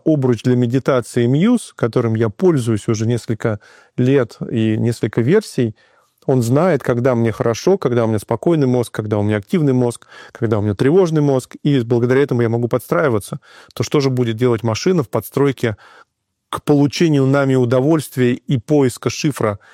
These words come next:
к удовольствию? Это шифровщик. И дальше вопрос.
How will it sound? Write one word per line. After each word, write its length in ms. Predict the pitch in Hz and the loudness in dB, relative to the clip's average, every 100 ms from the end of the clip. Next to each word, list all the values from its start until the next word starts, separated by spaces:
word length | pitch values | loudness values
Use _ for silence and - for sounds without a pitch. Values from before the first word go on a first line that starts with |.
| - _ | -20 _
к 80 | - | -4
удовольствию? 680 | 123 127 120 110 - - - - - - _ _ | 0 0 0 -2 -4 -8 -8 -10 -20 -20 _ _
Это 300 | - 151 143 | -4 0 0
шифровщик. 800 | - 139 - 143 113 - - - _ _ _ _ _ _ _ | -2 -2 0 0 0 -6 -10 -14 _ _ _ _ _ _ _
И 120 | 160 | -2
дальше 320 | 131 165 - | 2 2 2
вопрос. 560 | 143 147 143 95 - - | 0 0 0 -2 -6 -18